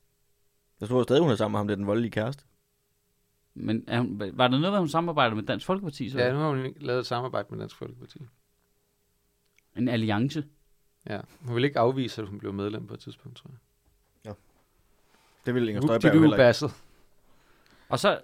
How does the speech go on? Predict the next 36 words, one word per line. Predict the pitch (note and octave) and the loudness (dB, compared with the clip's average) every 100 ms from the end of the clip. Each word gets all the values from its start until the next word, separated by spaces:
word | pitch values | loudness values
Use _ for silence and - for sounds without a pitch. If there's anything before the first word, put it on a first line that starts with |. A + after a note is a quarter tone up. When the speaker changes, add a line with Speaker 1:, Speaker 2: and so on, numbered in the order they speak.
| E3 | -4
Speaker 2:
så | G3+ | 2
er | |
der | G3 | 4
Lars | E3 C#3 | 6 4
Boje | - C#3+ | 4 2
Mathiesen. | C#3 D3 D3+ | 4 0 0
Hvem | B2+ | 2
har | F#3+ G#3 | 2 0
de | C#3+ | -2
flere? | B2+ E3+ | 0 0
De | F#3+ A2+ | 0 -4
må | G2 | -4
sgu | - | -4
da | F#2+ | -2
have | F3 - | 0 2
otte | C#3 F#3 | 2 2
mennesker | C3+ C#3+ F3+ | -2 -4 -6
eller | C3+ | -8
sådan | - | -8
noget, | - E3 | -10 -12
ikke? | _ _ _ _ - | _ _ _ _ -10
Speaker 1:
Jo, | - B2+ - | -2 -2 -2
men | - - | -16 -20
altså. | - - _ _ | -20 -20 _ _
Speaker 2:
Ti. | - E3 - _ _ _ _ _ _ | -12 -12 -14 _ _ _ _ _ _
Speaker 1:
Der | - | -16
er | - | -6
jo | A#2+ | -4
ikke | B2+ - _ - | -4 -8 _ -16
rigtig | A#2+ - A2+ - _ _ _ _ _ _ _ _ - | -14 -14 -16 -18 _ _ _ _ _ _ _ _ -8
noget | A2 G#2 | -6 -6
star, | - G#2 A2+ - | -4 -4 -4 -6
star | - A2+ B2+ | -8 -4 -4
power | B2+ G2 G2 | -2 -2 -2
i | |
det. | F#2+ | -4